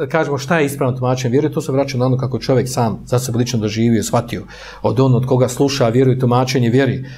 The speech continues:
pa ono što je mi, što je ga neko ubijedio, iznio mi argumente, on je dovoljno pametan, inteligentan da skonta šta je vjera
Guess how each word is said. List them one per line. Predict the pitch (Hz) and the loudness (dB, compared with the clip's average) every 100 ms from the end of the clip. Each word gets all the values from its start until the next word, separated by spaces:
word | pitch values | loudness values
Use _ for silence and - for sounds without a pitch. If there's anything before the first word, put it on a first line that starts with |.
| - - | -18 -4
pa | 113 | 0
ono | 135 127 | 2 2
što | 127 | 0
je | 113 | 2
mi, | 151 180 139 | 2 0 -2
što | - | 2
je | 131 | 4
ga | 127 123 | 4 4
neko | 151 165 139 | 2 2 0
ubijedio, | 131 135 165 139 | 4 4 4 2
iznio | 117 151 | 0 0
mi | 147 | 2
argumente, | 135 135 160 175 175 123 - - - - | 2 2 2 0 -2 -8 -10 -20 -14 -4
on | 135 | 0
je | 135 | 2
dovoljno | 160 147 | 2 2
pametan, | 143 165 139 135 | 0 0 0 -2
inteligentan | 127 143 156 127 | 0 0 0 0
da | |
skonta | 131 170 175 147 | 0 -2 0 -2
šta | - 165 | 0 0
je | 127 | 2
vjera | 120 165 214 | 2 2 2